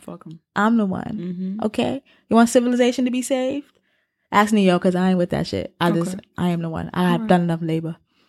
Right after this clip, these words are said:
Speaker 1: I like
Speaker 2: Okay?
Speaker 1: it.
Speaker 2: Yeah.
Speaker 1: I like it. I support
Speaker 2: What do you
Speaker 1: that.
Speaker 2: affirm for yourself, Jay?
Speaker 1: Um, I affirm for myself, per usual, that I am not a lady, which means that I'm not a part of ladies. Um, that happened to me this weekend a lot.
Speaker 2: It did.
Speaker 1: And
Speaker 2: That's 'cause strangers.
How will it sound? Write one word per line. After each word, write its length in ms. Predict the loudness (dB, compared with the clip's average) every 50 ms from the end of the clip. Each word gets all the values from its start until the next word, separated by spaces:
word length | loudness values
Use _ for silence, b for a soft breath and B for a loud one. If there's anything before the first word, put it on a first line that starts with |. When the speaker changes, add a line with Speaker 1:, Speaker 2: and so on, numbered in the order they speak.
| -10 -6 -4
Speaker 1:
I 40 | -2
like 200 | -2 -2 -2 -4
Speaker 2:
Okay? 100 | -6 -10
Speaker 1:
it. 100 | -12 -10 _
Speaker 2:
Yeah. 220 | -4 -4 -2 -4 -2 0
Speaker 1:
I 100 | 2 4
like 220 | 6 4 4 2
it. 60 | 0
I 40 | -2 -4
support 200 | -6 -4 2 4
Speaker 2:
What 100 | 4 6 6
do 60 | 6
you 80 | 6 6 4
Speaker 1:
that. 80 | 2
Speaker 2:
affirm 300 | 0 0 0 0 0 0
for 120 | 0 -2 -2
yourself, 640 | -2 0 0 0 0 -2 -2 0 0 0 0 -2 -4
Jay? 380 | -4 -2 -2 -2 -4 -4 -6 -2 -2
Speaker 1:
Um, 220 | 0 0 0 0 2
I 140 | 2 2 2
affirm 420 | 2 0 0 2 4 4 4 2
for 240 | 0 0 0 2 2
myself, 540 | 4 4 2 2 2 2 2 2 2 0 0
per 140 | -2 0 0
usual, 580 | 2 2 0 0 0 0 0 0 0 2 2
that 180 | 0 0 0 0
I 120 | 0 0
am 260 | 0 0 0 0 0
not 260 | 0 0 0 0 -2 -2
a 60 | -4
lady, 600 | -2 2 4 4 4 4 4 4 2 2 2 2 0 -2 B B B
which 220 | -2 -2 0 0
means 260 | 2 2 4 2 2 2
that 100 | 0 0
I'm 160 | 0 0 0
not 160 | -2 -2 -2
a 40 | -4
part 300 | -4 -4 -2 0 0 0
of 140 | -2 -2 -2
ladies. 840 | 0 2 2 4 2 4 4 6 6 6 8 6 6 4 4 4 4 4 4 2 b b b b b b b -6
Um, 540 | -4 -4 -2 -2 -4 -4 -6 -8 -10 -12 -8 -4
that 140 | -2 0 2
happened 300 | 2 0 0 -2 -4 -2
to 80 | -2
me 100 | -2 -2 -2
this 200 | -2 -4 -4 -4
weekend 400 | -6 -4 -2 -2 -2 0 0 0
a 40 | -2
lot. 500 | 0 0 0 0 -2 -2 -6 -8 -10 -10
Speaker 2:
It 200 | -12 -12 -12 -12 -14
did. 360 | -14 -14 -14 -14 -14 -10 -6
Speaker 1:
And 520 | -4 -4 -4 -4 -4 -6 -6 -8 -8 -6
Speaker 2:
That's 120 | -6 -6 -2
'cause 180 | -2 -2 -2 -4
strangers. 920 | -4 -4 -2 -2 -2 0 0 0 2 4 4 4 4 2 -2 -6 -8 -10